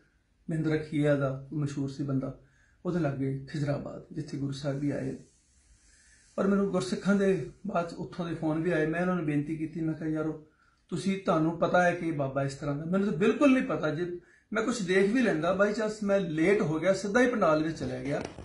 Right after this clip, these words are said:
ਔਰ ਜੇ ਮੈਂ ਕੁਛ ਦੇਖ ਲੈਂਦਾ, ਮੈਂ ਤਾਂ ਵੀ ਉੱਥੋਂ ਕੀਰਤਨ ਨਾ ਕਰਦਾ। ਇਸ ਤਰ੍ਹਾਂ ਕਈ ਵਾਰੀ ਹੁੰਦੀ, ਜਦੋਂ ਅਸੀਂ ਇਸ ਤਰ੍ਹਾਂ ਕੁਛ ਦੇਖਦੇ ਹਾਂ, ਅਸੀਂ ਵਾਪਸ ਆ ਜਾਂਦੇ ਹਾਂ। ਸਾਡੇ ਲਈ ਸਭ ਕੁਛ ਗੁਰੂ ਸਾਹਿਬ, ਗੁਰੂ ਗ੍ਰੰਥ ਸਾਹਿਬ ਜੀ ਪਹਿਲਾਂ, ਬਾਕੀ ਸਭ ਕੁਛ ਬਾਅਦ ਵਿੱਚ।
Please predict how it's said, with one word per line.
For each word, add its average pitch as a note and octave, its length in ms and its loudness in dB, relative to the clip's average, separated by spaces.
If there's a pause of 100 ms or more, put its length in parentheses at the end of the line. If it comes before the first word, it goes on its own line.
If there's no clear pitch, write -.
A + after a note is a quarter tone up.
(920)
ਔਰ F3 120 -4
ਜੇ F3 100 -2
ਮੈਂ G3+ 100 0
ਕੁਛ G3+ 200 -6
ਦੇਖ D#3 200 2
ਲੈਂਦਾ, F3+ 240 2
ਮੈਂ G3 120 2
ਤਾਂ E3+ 180 2
ਵੀ F#3 80 2
ਉੱਥੋਂ E3+ 200 -4
ਕੀਰਤਨ D#3+ 320 -6
ਨਾ D#3+ 120 -2
ਕਰਦਾ। B2+ 300 -6
ਇਸ C3+ 100 -6
ਤਰ੍ਹਾਂ D#3+ 180 -6
ਕਈ E3 160 -4
ਵਾਰੀ G3+ 160 -2
ਹੁੰਦੀ, D#3 360 -2
ਜਦੋਂ D3+ 200 0
ਅਸੀਂ D3 200 -4
ਇਸ C3+ 120 -4
ਤਰ੍ਹਾਂ C#3+ 160 -4
ਕੁਛ C#3 200 -6
ਦੇਖਦੇ C3 320 -4
ਹਾਂ, D3 60 -4
ਅਸੀਂ D#3 160 -8
ਵਾਪਸ C3+ 320 -4
ਆ A#2+ 60 -6
ਜਾਂਦੇ B2 260 -6
ਹਾਂ। - 120 -14 (440)
ਸਾਡੇ C#3+ 320 0
ਲਈ E3 120 2
ਸਭ D#3 280 0
ਕੁਛ D3 200 -10
ਗੁਰੂ C3+ 180 -2
ਸਾਹਿਬ, C#3+ 300 -4
ਗੁਰੂ C#3 180 0
ਗ੍ਰੰਥ C3 200 -4
ਸਾਹਿਬ C3 220 -8
ਜੀ B2+ 100 -8
ਪਹਿਲਾਂ, F3+ 380 2 (460)
ਬਾਕੀ E3+ 240 -4
ਸਭ E3 240 -4
ਕੁਛ - 180 -12
ਬਾਅਦ - 240 -12
ਵਿੱਚ। - 160 -20